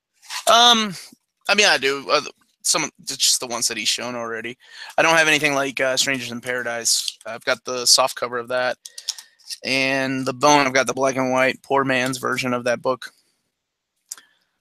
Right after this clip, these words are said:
which is really cool. Really like that book.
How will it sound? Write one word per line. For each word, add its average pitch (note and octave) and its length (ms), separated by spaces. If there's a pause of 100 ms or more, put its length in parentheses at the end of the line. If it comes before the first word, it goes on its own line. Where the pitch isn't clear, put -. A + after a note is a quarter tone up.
(1400)
which C#3 160
is C#3+ 120
really E3+ 200
cool. C#3 240 (400)
Really C3 180
like B2+ 200
that A#2 120
book. A#2 240